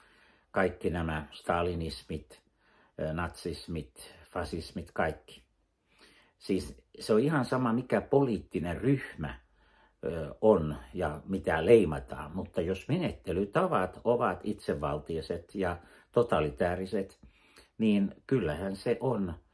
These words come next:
ilman muuta väärin. Jos haluatte minun kanssa pohtia näitäkin asioita, niin älkääpä epäröikö, tilatkaa kanava.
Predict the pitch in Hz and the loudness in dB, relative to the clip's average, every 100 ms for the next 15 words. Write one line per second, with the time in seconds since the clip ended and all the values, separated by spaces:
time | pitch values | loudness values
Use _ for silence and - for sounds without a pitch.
0 | _ _ 110 95 87 90 - 62 64 - | _ _ 0 2 0 -2 -4 -8 -10 -12
1 | - _ _ _ _ _ _ - - - | -20 _ _ _ _ _ _ -20 -20 -10
2 | 139 143 147 143 139 156 143 131 131 - | 2 8 8 8 4 2 2 0 -2 -4
3 | 113 127 - - 104 107 110 104 - 98 | 0 0 0 2 4 4 4 2 0 0
4 | 95 92 90 87 90 87 87 - _ _ | 0 0 0 0 -2 -2 -4 -10 _ _
5 | - 62 - - 113 147 127 85 - 73 | -6 -6 -6 -2 0 2 2 0 -4 -6
6 | - 95 73 - 76 73 170 123 73 62 | -2 0 0 -4 -6 -4 -4 -2 -4 -6